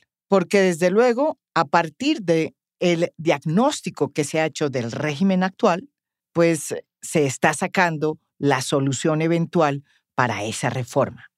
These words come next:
Desde la Ley cien, Colombia tiene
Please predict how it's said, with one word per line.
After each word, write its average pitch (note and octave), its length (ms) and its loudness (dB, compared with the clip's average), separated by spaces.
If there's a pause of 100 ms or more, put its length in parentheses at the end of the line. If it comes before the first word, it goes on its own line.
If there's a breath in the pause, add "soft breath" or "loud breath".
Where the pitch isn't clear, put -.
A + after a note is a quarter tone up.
(1000)
Desde G#3 580 4
la F#3 480 2
Ley A3 240 4
cien, D3 480 -2 (720)
Colombia F#3 540 2
tiene F3+ 580 -2